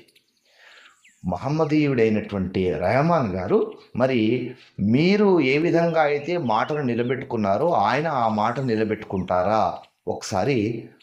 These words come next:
ఆలోచించండి, ఒకసారి ఈ ప్రయత్నం చేయండి అని సవినయంగా వేడుకుంటున్నాను. మరి ఈ వీడియో చూస్తున్నటువంటి ప్రేక్షకులు, మరి రామ్ చరణ్ తేజ గారు చేసినటువంటిది తప్ప?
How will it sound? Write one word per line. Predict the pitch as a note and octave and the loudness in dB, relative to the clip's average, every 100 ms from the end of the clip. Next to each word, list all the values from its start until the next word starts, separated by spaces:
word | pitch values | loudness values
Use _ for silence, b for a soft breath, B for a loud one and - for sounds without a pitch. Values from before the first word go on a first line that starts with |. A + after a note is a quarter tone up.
| _ F#2+ | _ -6
ఆలోచించండి, | G2 A#2 F#2 F2+ F#2+ A2 | -2 -2 -4 -4 -2 0
ఒకసారి | D#3+ F#2 - G2 B2 F2+ G2 F#2+ _ - | -2 -4 -2 0 0 -2 -4 -8 _ -4
ఈ | B2 B2+ | -2 0
ప్రయత్నం | G#2 G2 F#2+ D3+ G#3 - - | 0 -2 0 -2 -2 -8 -4
చేయండి | G#2 G2+ F#2+ | 0 2 0
అని | F#2+ F#2+ | -2 -4
సవినయంగా | - G2+ G#2+ G#2+ F#2 G2 A3 - _ _ F#2 | -4 -2 0 0 -2 -4 -6 -10 _ _ -4
వేడుకుంటున్నాను. | F#2 F2 - E2 E2 - | -4 -4 -6 -4 -4 -4
మరి | A2+ C3+ G#2 G#2+ B B B | -4 -2 -2 -4 B B B
ఈ | C#3 | -2
వీడియో | A#2 C#3 F3+ A3 G#3 | 2 2 4 4 2
చూస్తున్నటువంటి | D3+ - C3+ B2 B2 B2+ B2 A2 A#2 | -4 -4 -2 -2 0 -2 0 0 0
ప్రేక్షకులు, | A#2+ - G2+ - G#2+ F#2 G2+ G#3+ - - _ _ B B B | -2 -2 -2 -2 -4 -2 2 2 0 -8 _ _ B B B
మరి | A2 A2 G#2 A2 - | 0 0 0 -2 -6
రామ్ | D#2+ G#2+ D#3 D#3 | -2 0 0 -2
చరణ్ | D3 D3+ C#3+ | -2 0 0
తేజ | B2+ A#2+ | 0 2
గారు | A2 A2 G#2 | 2 0 0
చేసినటువంటిది | G2 G2 F#2+ - G2 F#2+ C#3+ - - | -4 -2 -4 -4 -6 -4 -4 -6 -4
తప్ప? | F#2+ - G2 F#2 | -4 2 2 2